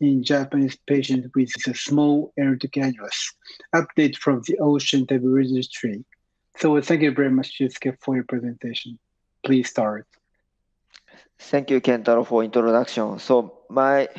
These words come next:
Speaker 2: uh, topic is, uh, review tabi in Japanese patient with a small aortic annulus and, uh, update from the Ocean tabi registry.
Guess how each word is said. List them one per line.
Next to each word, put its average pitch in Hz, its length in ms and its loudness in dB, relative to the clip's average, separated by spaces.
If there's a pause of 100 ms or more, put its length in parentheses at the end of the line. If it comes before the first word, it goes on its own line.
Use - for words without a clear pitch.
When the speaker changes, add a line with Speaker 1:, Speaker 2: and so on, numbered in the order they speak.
(280)
Speaker 2:
uh, 117 200 2
topic 131 440 -2 (160)
is, - 480 0 (480)
uh, 117 380 4
review 127 240 2
tabi 117 420 0
in 110 80 -6
Japanese 104 460 -2
patient 107 720 -2
with 101 240 -4
a 101 160 0
small 110 420 -2
aortic 95 380 -2
annulus 78 600 -4 (1040)
and, 117 280 0
uh, 113 260 4
update 120 300 0
from 110 260 -2
the 107 100 0
Ocean 104 340 0
tabi 92 200 -2
registry. - 600 -8